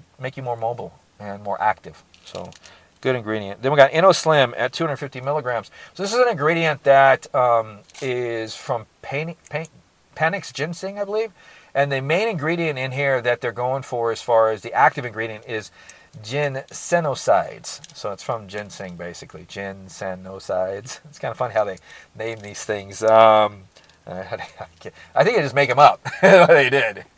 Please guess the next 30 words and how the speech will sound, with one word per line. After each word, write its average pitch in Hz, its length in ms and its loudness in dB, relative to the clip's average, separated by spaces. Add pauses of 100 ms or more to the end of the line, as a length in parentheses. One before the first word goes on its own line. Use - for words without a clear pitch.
(200)
Well, 135 120 4
they 170 120 8
had 190 180 10
to, 110 140 -2
right? 131 340 2 (100)
<laughs> - 80 -20
They 139 100 -2
had 151 100 0
to 123 60 -8
make 113 200 -6
it 101 120 -8
up. 90 180 -8 (440)
But, 117 180 4
I 131 140 10
mean, 127 100 4
it's, - 240 -6
it's - 240 -6
nice 117 240 4
'cause 120 140 4
I 107 60 10
can 107 120 -8
remember 101 320 -6
it 95 140 -8
easy 95 300 -14
that 92 180 -6
way. 92 100 -10
That's 101 120 -10
like 101 120 -2
maca 101 920 2
and 90 220 -12